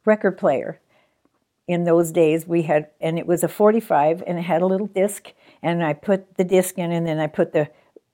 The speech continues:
re-, the record, and then I turned on the, um, and put the needle on, and I would sit and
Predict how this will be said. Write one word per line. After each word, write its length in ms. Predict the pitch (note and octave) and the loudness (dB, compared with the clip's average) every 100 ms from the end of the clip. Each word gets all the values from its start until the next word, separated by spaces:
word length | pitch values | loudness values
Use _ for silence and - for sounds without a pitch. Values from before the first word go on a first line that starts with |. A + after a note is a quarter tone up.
| _ _ _ - | _ _ _ -14
re-, 240 | - D#3+ - | -8 -8 -8
the 380 | A#2 D3 D3+ D3+ _ _ _ A3 | -10 -6 -8 -8 _ _ _ -10
record, 420 | G3+ F#3+ F3 D3+ E3+ _ _ _ _ _ _ _ _ | -2 0 0 -6 -8 _ _ _ _ _ _ _ _
and 100 | - | -12
then 100 | F3 | -10
I 140 | E3 D3 | -12 -16
turned 280 | - E3+ E3 | -12 -10 -8
on 160 | E3 F3 | -6 -6
the, 120 | F3+ - _ _ _ _ - | -8 -10 _ _ _ _ -16
um, 340 | D3+ C#3 C3+ D3+ | -12 -12 -12 -14
and 180 | E3 D3+ | -12 -12
put 200 | - - | -12 -8
the 80 | D#3+ | -6
needle 320 | E3 F3 E3 | -6 -6 -6
on, 300 | D3+ E3 F#3+ _ _ _ _ | -8 -8 -10 _ _ _ _
and 240 | E3 D#3 D#3+ | -8 -6 -6
I 100 | E3 | -8
would 200 | D#3 D#3 | -6 -6
sit 480 | - - A#3 - - _ _ - | -8 -4 -4 -4 -10 _ _ -8
and 260 | E3+ D#3+ | -6 -6